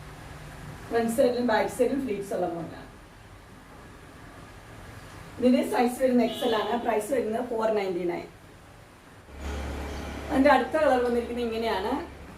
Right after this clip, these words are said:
ആ, ഒരു പിങ്കും ബ്ലൂവും കൂടെയുള്ള മിക്സ് ആണ് വന്നിരിക്കുന്നത്. ലൈൻ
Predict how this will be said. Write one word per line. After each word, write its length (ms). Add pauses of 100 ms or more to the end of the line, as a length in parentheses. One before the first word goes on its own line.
(140)
ആ, 40 (380)
ഒരു 180 (120)
പിങ്കും 480 (540)
ബ്ലൂവും 380
കൂടെയുള്ള 360 (580)
മിക്സ് 380
ആണ് 160
വന്നിരിക്കുന്നത്. 480 (500)
ലൈൻ 200